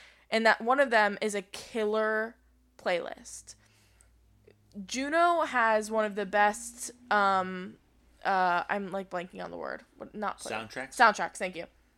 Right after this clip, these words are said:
Speaker 1: Juno has one of the best soundtracks of all time, for me. It's not for everyone, but it is the exact kind of music that I love. Um, a mix of old, a mix of indie new at the time,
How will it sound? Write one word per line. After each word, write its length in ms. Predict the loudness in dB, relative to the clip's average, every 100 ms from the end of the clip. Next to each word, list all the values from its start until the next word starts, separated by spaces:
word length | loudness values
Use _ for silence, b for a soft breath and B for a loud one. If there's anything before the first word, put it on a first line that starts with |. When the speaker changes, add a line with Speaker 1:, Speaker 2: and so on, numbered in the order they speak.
| _ _ _ _ _ -20 -12
Speaker 1:
Juno 240 | -4 0
has 180 | 2 2
one 140 | 0 -4
of 80 |
the 80 | -2
best 220 | -2 -2
soundtracks 360 | -4 -6 -8 -12
of 60 | -12
all 100 | -10
time, 240 | -10 -12 -4
for 140 | -2
me. 260 | -2 -6 -12 B B B
It's 160 | -8 4
not 220 | 4 6
for 120 | 6
everyone, 500 | 4 4 2 0 0
but 160 | -2 -2
it 100 | -2
is 160 | -4
the 200 | -6 -8
exact 960 | -6 -8 -10 -10 0 2 2 -2 -16 -10
kind 240 | -6 -4
of 80 | -4
music 320 | -8 -10 -12
that 160 | -12 -12
I 60 | -12
love. 340 | -12 -14 -16 -20 B B
Um, 260 | 0 0 0
a 60 | -2
mix 280 | -4 -4 -4
of 120 | 0
old, 500 | 0 2 2 0 -2
a 80 | -6
mix 260 | -6 -6 -6
of 100 | -8
indie 380 | -8 -10 -8 -8
new 460 | -6 -6 -6 -4
at 160 | -4 -6
the 80 | -10
time, 640 | -8 -6 -6 -8 -8